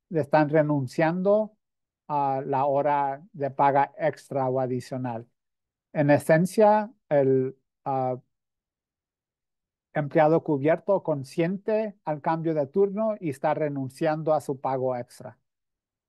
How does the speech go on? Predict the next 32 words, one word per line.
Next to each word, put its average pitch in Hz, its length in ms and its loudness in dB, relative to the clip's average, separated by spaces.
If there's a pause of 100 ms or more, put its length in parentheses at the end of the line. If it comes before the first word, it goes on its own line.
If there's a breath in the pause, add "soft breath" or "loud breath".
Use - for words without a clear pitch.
Cualquier 160 460 4
empleado 165 460 4
cubierto, 196 800 2 (300)
ah, 139 220 0
debe 143 260 0
de 143 120 0
recibir 147 580 -2
un 151 160 -4
pago 165 440 -2
del 156 180 -2
cincuenta 156 600 -4
por 180 160 -4
ciento 170 580 -4 (600)
de 147 100 0
las 139 240 -2
horas 160 280 0
programadas 175 800 -2
si 156 160 -6
es 147 100 -2
que 165 160 -6
se 147 220 -4
cambian 180 580 -2
con 156 240 -4
menos 143 280 -2
de 139 120 0
veinticuatro 139 680 -4
horas 143 380 -2
antes 156 640 -4
del 147 180 -2
inicio 147 480 -4
del 131 180 -4
turno. 120 460 -6